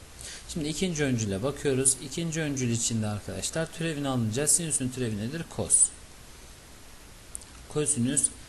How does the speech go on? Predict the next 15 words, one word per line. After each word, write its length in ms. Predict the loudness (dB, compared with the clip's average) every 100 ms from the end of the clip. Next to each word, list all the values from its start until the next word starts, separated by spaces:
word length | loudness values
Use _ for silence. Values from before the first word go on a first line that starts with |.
| -18 -4 4
ln 440 | 6 6 4 0 -4 -16 -8
x 420 | 0 0 2 0 -2 -8 -12 0
çarpı 400 | 6 6 6 0
içinin 380 | 2 4 4
türevi 340 | 2 2 0 2
bir 200 | 2 2
bölü 140 | 0
iki. 240 | -2 -4 -8 -12 -14 -2
Bir 180 | 2 4
bölü 160 | 4 4
x. 320 | 2 2 0 -2 -14 -14 -12 -12 -12 -6
Şimdi 500 | -4 -2 0 -2 0
tekrar 380 | -2 0 -2 -2
x'e 380 | 2 4 6
baktığımızda 720 | 4 2 0 0 2 2 0